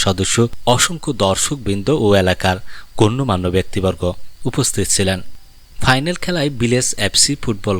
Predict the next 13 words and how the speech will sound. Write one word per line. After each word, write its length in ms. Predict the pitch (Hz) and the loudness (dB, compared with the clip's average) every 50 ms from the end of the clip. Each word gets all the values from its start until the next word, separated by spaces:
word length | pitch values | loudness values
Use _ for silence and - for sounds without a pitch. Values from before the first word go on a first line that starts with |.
| - - | 0 0
ক্লাব 220 | 98 95 95 - - - - - - - - - - | 2 2 2 0 -2 -6 -8 -10 -16 -14 -6 0 2
সাত 220 | - 139 147 156 - - 120 | 2 2 2 2 0 0 -2
এক 60 | - - | -2 0
গোলে 180 | 104 95 95 98 98 92 | 0 0 0 0 0 -2
মোজাহেরপাড়া 560 | 92 90 95 92 95 95 - 98 98 104 110 110 104 - | 0 0 0 0 0 0 0 0 2 2 2 0 -2 -2
যুব 160 | - 113 113 120 156 151 | 0 0 0 2 0 0
উন্নয়ন 340 | 135 104 104 98 95 95 90 - - | 2 2 2 2 2 0 0 0 0
সংগঠন 460 | - 95 92 95 95 - - 98 95 101 - - - - - - - - | 0 0 -2 -2 -4 -2 0 -2 -2 -2 -4 -6 -8 -8 -10 -16 -8 -2
ফুটবল 320 | - 160 156 151 - 165 156 131 | 0 0 0 0 0 0 0 0
একাদশ 340 | - - 104 95 - 95 92 87 - | 0 -2 -2 -2 0 -2 -2 0 0
দলকে 240 | 95 92 92 - - 107 - - | 0 0 0 0 -2 -2 0 0
পরাজিত 340 | 98 95 87 92 92 - 95 92 | 0 0 0 -2 -2 -2 -2 -2
করে 180 | - 101 107 127 | 0 2 2 2